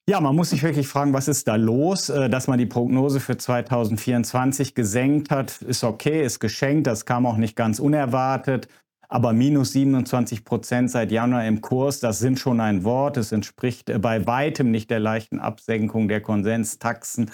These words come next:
Auch die Übernahmeabsichten, äh, für die dänische Ørsted, äh, die können eigentlich nicht der Grund sein. Das Thema hat sich ohnehin schon erledigt.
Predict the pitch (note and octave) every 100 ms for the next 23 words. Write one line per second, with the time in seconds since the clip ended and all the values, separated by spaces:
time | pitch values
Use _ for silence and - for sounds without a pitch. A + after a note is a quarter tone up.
0 | - - - A#2 A2+ G3 D3+ D3+ C3+ B2
1 | B2 B2 A#2+ B2 G#2+ - B2+ - _ -
2 | A2+ A2+ A2 A2 - A2 G2 A2 A2+ A2
3 | - G#2+ - _ _ _ - A#2 B2+ B2+
4 | - B2 A#2+ - _ _ - - A#2 A#2
5 | A2 G2+ G#2 - C#3 C3 B2 B2 A#2 A#2
6 | A2+ A#2+ G#2 A2 A#2 A#2 A#2 G#2+ - C3+
7 | C3 A#2+ A2 - B2+ G#2 A#2+ A2+ G#2+ A#2
8 | A#2+ B2 G#2 G2+ G#2 A2 A#2+ B2 -